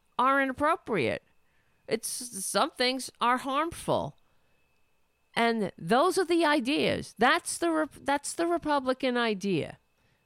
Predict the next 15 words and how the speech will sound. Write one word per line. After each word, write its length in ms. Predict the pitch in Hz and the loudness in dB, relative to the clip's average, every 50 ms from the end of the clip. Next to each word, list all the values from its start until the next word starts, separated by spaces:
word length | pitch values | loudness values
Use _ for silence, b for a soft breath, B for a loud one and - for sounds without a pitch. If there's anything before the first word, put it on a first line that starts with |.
| _ _ _ _ _ _ _ _ _ _ _ _ _ _ _ _ _ | _ _ _ _ _ _ _ _ _ _ _ _ _ _ _ _ _
They 160 | 196 214 233 | 0 0 2
have 300 | 254 269 262 277 285 247 | 2 2 2 2 0 0
no 300 | 240 254 247 247 247 240 | 0 2 4 4 4 4
ideas. 800 | 240 233 220 202 247 254 226 156 - - - - - - - - _ _ _ _ _ _ _ _ _ - _ - | 4 2 2 0 0 0 0 0 -2 -6 -10 -14 -16 -16 -18 -20 _ _ _ _ _ _ _ _ _ -20 _ -8
It's 200 | - 156 - - | -8 -8 -6 -2
nothing 380 | 220 247 254 247 - 247 247 | 0 0 0 2 0 -2 0
but 180 | 208 202 175 - | 0 -2 -2 -2
tax 420 | - 220 233 240 240 240 - - | -4 -4 -2 -2 -2 -4 -6 -12
cuts, 440 | - - 240 233 233 240 - - - - - | -6 -2 0 0 0 -2 -6 -12 -14 -14 -14
deregulation, 1300 | 151 147 214 247 269 247 247 247 240 233 233 214 196 175 175 175 170 - - 190 180 170 165 170 160 - _ | -6 -2 -2 0 2 2 0 0 0 0 0 0 2 2 2 0 0 -2 -2 -2 -2 -2 -4 -6 -8 -12 _
kick 280 | - - 226 247 - _ | -2 0 0 0 -2 _
down 360 | - 226 233 240 240 240 226 | 0 2 2 2 2 0 0
on 300 | 214 214 214 214 220 220 | 2 2 2 2 0 0
the 260 | 214 214 208 202 190 - - _ | 0 0 0 0 -2 -4 -10 _
poor, 560 | - - 185 170 156 143 135 131 131 117 196 | -6 -2 0 0 2 2 2 2 2 0 -2